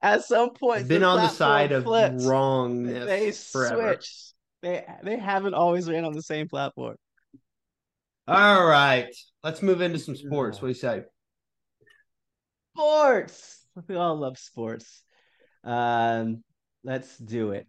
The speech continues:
Speaker 1: Let's do it. Oh, there's one thing I was gonna bring up too, but I totally forgot now. Um, sports this weekend. Tons of basketball. It was basketball, basketball, basketball. We saw some great games. We heard some great stories.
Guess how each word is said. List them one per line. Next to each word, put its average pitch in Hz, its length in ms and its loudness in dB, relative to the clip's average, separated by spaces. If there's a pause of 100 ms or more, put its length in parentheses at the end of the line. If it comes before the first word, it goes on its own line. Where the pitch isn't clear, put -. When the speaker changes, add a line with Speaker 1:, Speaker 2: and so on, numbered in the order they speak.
(100)
Speaker 1:
Let's 120 400 -12
do 110 260 -8
it. 104 140 -8
Oh, 131 220 -8
there's 127 240 -8
one 135 220 -10
thing 127 180 -8
I 113 80 -4
was 107 140 -10
gonna 117 140 -10
bring 107 200 -10
up 110 100 -12
too, 104 200 -10
but 104 80 -10
I 101 100 -10
totally 104 320 -10
forgot 101 440 -10
now. 101 280 -10 (420)
Um, 156 580 6
sports - 640 0 (360)
this 151 160 2
weekend. 151 520 4 (380)
Tons 165 220 4
of 151 80 0
basketball. 120 680 0
It 139 80 -8
was 127 200 -6
basketball, 127 520 0
basketball, 117 540 -2
basketball. 104 560 -2
We 117 80 -2
saw 117 180 -6
some 110 320 -10
great 120 480 0
games. 139 580 0
We 120 180 -10
heard 127 200 -8
some 113 160 -10
great 127 420 -6
stories. 123 880 -4